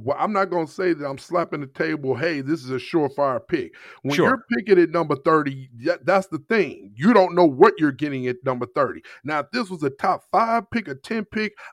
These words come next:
Speaker 1: I would be with you. But anybody at this spot is a gamble. That means if they, if he would have had a great pro day, he wouldn't have been there at thirty. He would have been
Speaker 2: Right.
Speaker 1: there in the top fifteen. So,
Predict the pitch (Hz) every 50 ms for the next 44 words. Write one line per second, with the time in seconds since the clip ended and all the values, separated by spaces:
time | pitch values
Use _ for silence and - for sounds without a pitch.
0 | - - 175 185 170 156 139 135 151 139 135 180 180 - - - - - - _
1 | _ - _ _ 135 156 160 147 139 - - 196 262 277 262 233 185 208 190 180
2 | 170 160 160 - 170 160 139 - - 190 180 165 151 143 131 123 117 107 - -
3 | 185 196 165 123 90 - _ - - _ _ _ _ - 156 202 214 214 220 214
4 | 208 202 190 185 - 151 139 135 185 226 226 202 - - - - - 147 151 131
5 | 160 226 262 254 240 214 202 202 185 165 139 131 196 233 233 - - 190 190 175
6 | 165 175 175 170 156 - 123 156 214 226 190 180 196 180 170 151 143 175 165 156
7 | 156 147 139 135 - - 233 220 135 - - - - _ _ _ _ _ _ _
8 | - 196 214 180 180 175 180 143 147 175 196 185 147 123 220 190 170 - - -
9 | - - 160 165 156 139 - 180 175 170 - 185 165 - - - 233 233 160 139
10 | 131 - 165 175 170 160 156 -